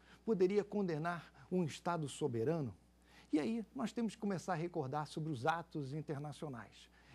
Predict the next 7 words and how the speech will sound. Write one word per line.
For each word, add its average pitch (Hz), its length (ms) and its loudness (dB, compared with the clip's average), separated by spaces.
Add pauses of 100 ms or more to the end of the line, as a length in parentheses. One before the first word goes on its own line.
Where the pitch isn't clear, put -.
e - 300 0
o 170 80 -6
que - 380 -4
é 196 160 -2
realmente 170 600 -2 (220)
a 170 120 0
soberania 175 840 4